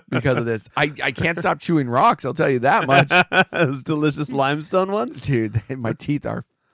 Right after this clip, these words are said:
Speaker 1: fucked because of it.
Speaker 2: <laughs> Yeah, dude, I was gonna say,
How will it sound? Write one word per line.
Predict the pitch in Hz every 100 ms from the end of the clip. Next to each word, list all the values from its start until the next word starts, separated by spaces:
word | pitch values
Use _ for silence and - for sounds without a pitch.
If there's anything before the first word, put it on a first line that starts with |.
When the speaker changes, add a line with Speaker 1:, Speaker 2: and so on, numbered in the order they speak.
| _
Speaker 1:
fucked | 220 277 -
because | 131 - 151 151 139
of | 151 -
it. | 160 160 185 -
Speaker 2:
<laughs> | 165 -
Yeah, | 160 131
dude, | 120 110 147
I | 139
was | 135
gonna | 131
say, | 120 135 127